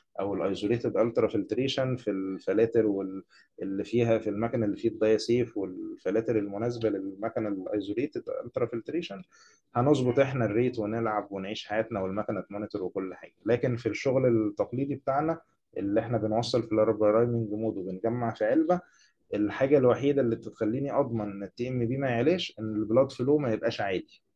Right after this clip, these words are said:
وهنلاقي بقى الفلاتر المختلفه كاتبه لنا، الشركه كاتبه لنا كيرف بتقول لنا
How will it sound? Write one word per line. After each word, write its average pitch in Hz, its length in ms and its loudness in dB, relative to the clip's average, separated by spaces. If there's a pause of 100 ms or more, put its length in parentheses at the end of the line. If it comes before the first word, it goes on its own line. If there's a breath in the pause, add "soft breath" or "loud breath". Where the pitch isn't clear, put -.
(400 soft breath)
وهنلاقي 107 600 4
بقى 135 180 4
الفلاتر 147 640 2
المختلفه 175 600 -4 (360 soft breath)
كاتبه 110 320 4
لنا، 139 200 4
الشركه 139 400 2
كاتبه 113 300 2
لنا 139 180 0
كيرف 160 280 2
بتقول 110 400 -2
لنا 175 260 0